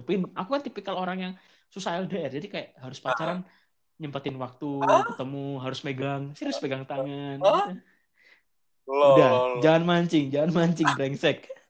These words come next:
Speaker 2: Jadi, jadi ntar dulu, jadi punya interest yang sama gitu ya, makanya
Speaker 1: Iya,
Speaker 2: ngobrolnya
Speaker 1: iya.
Speaker 2: tuh pan-,
Speaker 1: Eh, benar, benar, benar.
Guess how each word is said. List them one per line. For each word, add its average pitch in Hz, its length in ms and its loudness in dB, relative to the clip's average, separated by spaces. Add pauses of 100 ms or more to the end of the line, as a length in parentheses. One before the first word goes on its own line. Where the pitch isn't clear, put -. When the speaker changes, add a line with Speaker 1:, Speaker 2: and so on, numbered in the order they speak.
(840)
Speaker 2:
Jadi, 127 240 0
jadi 127 240 2 (460)
ntar 120 100 4
dulu, 117 160 -2
jadi 120 220 -4
punya 131 240 -4
interest 127 400 0
yang 120 80 -2
sama 131 440 4
gitu 120 200 -12
ya, 107 100 -10
makanya 107 260 -2
Speaker 1:
Iya, 139 140 0
Speaker 2:
ngobrolnya 120 220 0
Speaker 1:
iya. 123 80 -4
Speaker 2:
tuh 120 80 -8
pan-, 113 180 -6
Speaker 1:
Eh, 120 180 -10 (220)
benar, 127 300 -4
benar, 120 260 -4
benar. 113 380 -6